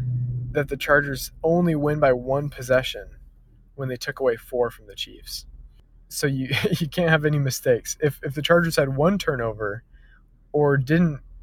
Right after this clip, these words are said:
strip one of those fumbles or didn't pick off one of those passes, uh, this is a different story. This is a different movie.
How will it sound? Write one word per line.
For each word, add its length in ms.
strip 380
one 260
of 60
those 520
fumbles 440
or 80
didn't 240
pick 160
off 200
one 140
of 60
those 140
passes, 720
uh, 260
this 240
is 120
a 60
different 380
story. 360
This 100
is 80
a 40
different 300
movie. 300